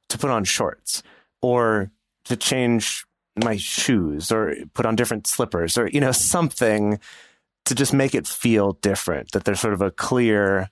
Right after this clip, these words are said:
"I'm not the work me now." And so for me, it's, it's putting on slacks, it's putting on pants. It's like, I'm in work mode. And then when I change into shorts or sweatpants or something, that's home mode.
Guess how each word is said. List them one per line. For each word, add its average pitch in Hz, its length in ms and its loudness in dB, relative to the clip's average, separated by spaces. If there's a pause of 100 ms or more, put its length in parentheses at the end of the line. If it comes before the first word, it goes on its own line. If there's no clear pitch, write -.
(140)
"I'm 117 200 0
not 110 300 0
the 107 80 -2
work 104 380 0
me 117 200 2
now." 123 540 0 (480)
And 131 100 0
so 147 140 2
for 139 140 -4
me, 165 240 2
it's, 127 320 0
it's 120 160 0
putting 123 320 0
on 104 240 0
slacks, - 580 -2
it's 90 100 -6
putting 131 200 0
on 110 120 0
pants. - 420 -6
It's 104 140 0
like, 101 220 2 (240)
I'm 110 140 -2
in 123 100 2
work 123 240 0
mode. 95 400 2 (240)
And 110 60 0
then 113 80 4
when 117 80 2
I 117 80 0
change 120 260 0
into 110 140 2
shorts 110 420 -2
or 110 80 2
sweatpants 107 520 -2
or - 40 -4
something, 104 420 -2
that's - 500 0
home 98 300 -2
mode. 85 300 -2